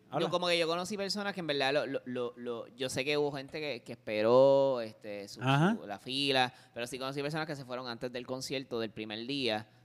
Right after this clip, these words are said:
Speaker 2: porque, papi, estaban desde la una de la
Speaker 1: Sí,
Speaker 2: tarde,
Speaker 1: sí, sí,
Speaker 2: el
Speaker 1: sí.
Speaker 2: de las seis de la mañana, nadie
Speaker 1: Que en
Speaker 2: sabe
Speaker 1: paz
Speaker 2: de la
Speaker 1: descanse,
Speaker 2: vida
Speaker 1: no,
Speaker 2: de
Speaker 1: tiene que estar, tiene que estar todavía allí, en una esquina, tirado.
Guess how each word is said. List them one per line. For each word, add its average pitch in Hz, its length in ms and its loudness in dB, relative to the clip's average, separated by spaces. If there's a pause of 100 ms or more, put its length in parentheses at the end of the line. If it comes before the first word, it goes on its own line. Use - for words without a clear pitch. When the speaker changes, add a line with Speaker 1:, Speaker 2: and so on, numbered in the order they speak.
Speaker 2:
porque, 110 200 -6
papi, 104 180 -2
estaban 117 280 -4
desde 110 200 -6
la 107 140 -4
una 113 280 -4
de 107 60 2
la 107 120 2
Speaker 1:
Sí, 104 40 -16
Speaker 2:
tarde, 127 600 2
Speaker 1:
sí, 104 100 -2
sí, 87 280 -8
Speaker 2:
el 120 120 -2
Speaker 1:
sí. 113 40 -14
Speaker 2:
de 123 120 -4
las 117 180 -4
seis 123 240 -6
de 135 100 0
la 139 120 0
mañana, 139 560 0
nadie 135 280 2
Speaker 1:
Que 123 60 -4
en - 60 -6
Speaker 2:
sabe 131 280 2
Speaker 1:
paz 151 100 6
Speaker 2:
de 135 40 2
la 156 80 4
Speaker 1:
descanse, 151 300 4
Speaker 2:
vida 127 120 2
Speaker 1:
no, 151 120 4
Speaker 2:
de 160 80 2
Speaker 1:
tiene 165 180 0
que 151 60 2
estar, 151 280 0
tiene 139 200 0
que 135 60 2
estar 143 180 0
todavía 151 320 4
allí, 135 340 -2
en 120 140 -6
una 117 140 -10
esquina, 107 380 -10
tirado. 117 300 -4